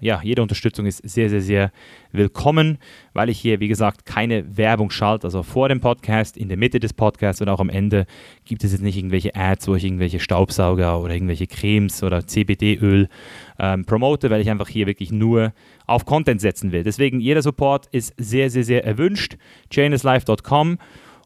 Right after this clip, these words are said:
Und jetzt sage ich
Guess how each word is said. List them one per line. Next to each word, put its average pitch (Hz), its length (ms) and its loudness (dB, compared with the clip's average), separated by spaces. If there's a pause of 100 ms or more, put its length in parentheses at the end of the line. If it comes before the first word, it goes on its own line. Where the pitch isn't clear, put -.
Und 175 640 -2
jetzt - 880 -2 (840)
sage 110 300 0
ich - 340 -2